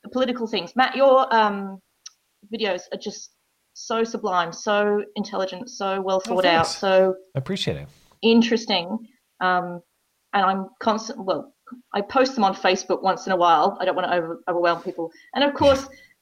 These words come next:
Speaker 2: <laughs>
Speaker 1: no one responds. I don't get any feedback. I'm kind of not surprised, but it does sadden me that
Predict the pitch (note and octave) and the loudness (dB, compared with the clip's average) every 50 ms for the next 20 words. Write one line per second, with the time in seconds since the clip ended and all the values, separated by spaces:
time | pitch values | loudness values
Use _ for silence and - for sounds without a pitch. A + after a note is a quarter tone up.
0 | _ _ _ _ _ _ _ _ _ C4 E4 D#4+ D4 C4 A3 G3 F#3 F3 - - | _ _ _ _ _ _ _ _ _ -2 2 4 4 4 4 2 0 -4 0 2
1 | F#3+ F3+ F3+ F#3 F#3 F#3 F#3 F#3 A3+ - - C#4+ C#4 B3 A#3+ G#3 - - F3+ E3+ | 2 4 4 4 2 0 -6 -10 -12 -4 0 2 2 2 2 -2 -4 -4 -6 -12
2 | - - F#3 F#3 F3+ - F#3 E3+ E3+ F3 E3+ - - - - A3 A3 - B3+ A#3 | -8 -8 -8 -8 -4 -2 -2 0 0 0 -2 -4 -8 -6 -6 -4 -2 -2 -2 -4
3 | G#3 F3 F3+ E3+ - - - _ - F3+ E3+ E3 E3+ E3+ E3 D#3+ - _ _ - | -4 -4 -8 -10 -10 -10 -20 _ -4 -2 0 0 0 -2 -4 -6 -10 _ _ -10
4 | F#3+ F#3 - B3+ B3+ B3 - - F#3+ F3+ F#3 F#3 F#3 F#3 F3 E3+ E3 E3 E3 F3 | -8 -4 -2 -2 -4 -2 -2 0 2 2 2 0 -2 -6 -4 -4 -4 -2 -2 -2
5 | E3 - | -2 -4